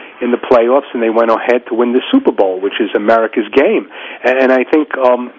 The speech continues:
that's what, uh, some people feel who are disenfranchised to an extent, because if you look at the people who are voting for Obama, especially in those white states, they, they were highly educated, they were, um,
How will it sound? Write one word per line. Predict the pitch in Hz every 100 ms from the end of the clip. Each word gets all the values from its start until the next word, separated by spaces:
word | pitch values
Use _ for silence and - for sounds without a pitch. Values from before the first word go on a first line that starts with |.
| 123
that's | 135 147 -
what, | 143 127
uh, | 127 120 -
some | 135
people | 156 - 123 -
feel | 151 156 139 - - - - - _ - -
who | 143
are | 135 -
disenfranchised | - 156 147 - 156 170 262 - 131 120 -
to | 131
an | 120
extent, | - - 196 202 -
because | - -
if | - 175
you |
look | 208 294
at | 285
the | -
people | - 226 175 139
who |
are | 101
voting | 143 185 139 -
for | 113 107 104
Obama, | 104 98 104 - - - - -
especially | - 190 -
in | 147
those | 123 113
white | 123 135 -
states, | 131 120 -
they, | - 127 131
they |
were | 120 117
highly | - 175 165 143
educated, | 131 131 - 123 131 - - - - - 120
they | 113 117 113
were, | 113 110 113
um, | 107 107 107